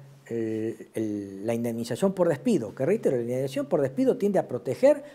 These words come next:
al trabajador del despido arbitrario, sin causa. El trabajador que es despedido con causa no es pasible de cobrar la indemnización por despido,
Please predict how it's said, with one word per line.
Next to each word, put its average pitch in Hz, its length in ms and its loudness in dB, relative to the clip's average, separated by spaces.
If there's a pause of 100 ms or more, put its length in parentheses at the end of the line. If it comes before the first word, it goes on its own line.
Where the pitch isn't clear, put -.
(140)
al 131 180 -2
trabajador 131 600 2
del 139 140 -2
despido 208 480 2
arbitrario, 110 800 2 (840)
sin 262 340 2
causa. 208 580 0 (220)
El 120 120 -6
trabajador 196 560 2
que 254 80 2
es 202 40 6
despedido 127 440 2
con 185 160 0
causa 269 440 -2
no 226 280 0
es 339 120 -2
pasible 113 480 -4
de 110 120 -2
cobrar 113 280 -2
la 113 60 0
indemnización 107 600 -6
por 104 180 -12
despido, 87 480 -16